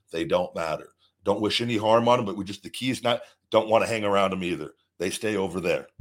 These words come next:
They, they, they're not, they're not allowed in Rybackville. And if they sneak in, they're gonna get shell-shocked, meat hook and shell-shocked. So, um, but I hope this can motivate some of you.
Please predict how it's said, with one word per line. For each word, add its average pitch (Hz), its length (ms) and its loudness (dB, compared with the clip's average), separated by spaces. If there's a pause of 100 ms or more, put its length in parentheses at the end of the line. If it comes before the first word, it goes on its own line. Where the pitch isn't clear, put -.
(120)
They, 98 140 -8
they, 95 220 -8
they're 98 180 -6
not, 92 280 -2
they're 98 120 -6
not 92 180 0
allowed 87 320 -2
in 80 100 -10
Rybackville. 80 600 -6
And 82 80 -10
if 80 100 -14
they 78 120 -12
sneak 98 340 -10
in, 123 140 -4
they're 98 100 -4
gonna 95 180 -6
get 90 160 -10
shell-shocked, - 640 -4 (360)
meat 104 220 -2
hook 101 200 -4
and 95 180 -4
shell-shocked. - 600 -8 (420)
So, 85 460 -2
um, 80 340 -2 (540)
but 104 160 6
I 101 80 8
hope 131 160 4
this 123 160 -2
can 127 160 -6
motivate 127 400 4
some 127 200 0
of 123 120 -2
you. 151 280 4